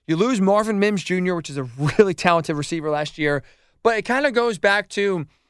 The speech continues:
if you put up big numbers and there's really no one else at receiver, tight end,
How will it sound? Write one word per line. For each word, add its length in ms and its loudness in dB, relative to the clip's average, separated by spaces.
if 140 -2
you 160 -2
put 160 2
up 180 -2
big 240 0
numbers 520 -2
and 160 2
there's 200 0
really 460 -2
no 200 0
one 140 -2
else 240 0
at 120 0
receiver, 640 -4
tight 340 0
end, 300 -2